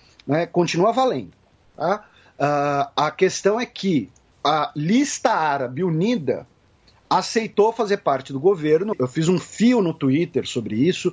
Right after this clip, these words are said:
fiz coluna na Gazeta sobre isso. E a Lista Árabe Unida, ela é interessante porque ela não é apenas uma lista de partidos árabes, ela é uma lista de partidos árabes, é, muçulmanos, com caráter religioso,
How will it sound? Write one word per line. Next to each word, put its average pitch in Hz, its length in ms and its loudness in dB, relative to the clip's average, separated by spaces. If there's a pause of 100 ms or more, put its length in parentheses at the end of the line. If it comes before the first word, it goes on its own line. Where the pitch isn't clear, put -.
(280)
fiz - 220 0
coluna 175 500 2
na 156 80 -2
Gazeta 131 400 -2
sobre 123 280 -4
isso. 170 280 -2 (260)
E 185 140 2
a 190 80 4
Lista 220 380 -2
Árabe 180 260 -2
Unida, 160 580 -2
ela 170 260 0
é 180 60 -2
interessante 185 540 -2
porque - 160 0
ela 214 100 4
não 208 160 0
é 233 60 2
apenas 214 520 0
uma 190 260 2
lista 175 280 -4
de 160 140 -2
partidos 165 640 -2
árabes, 90 400 -6
ela 131 100 -2
é - 20 2
uma 156 120 -2
lista 196 260 -4
de 185 80 -4
partidos 151 420 -2
árabes, 202 460 0 (640)
é, 165 240 2
muçulmanos, 220 880 0
com 170 200 0
caráter 185 400 -2
religioso, 214 800 0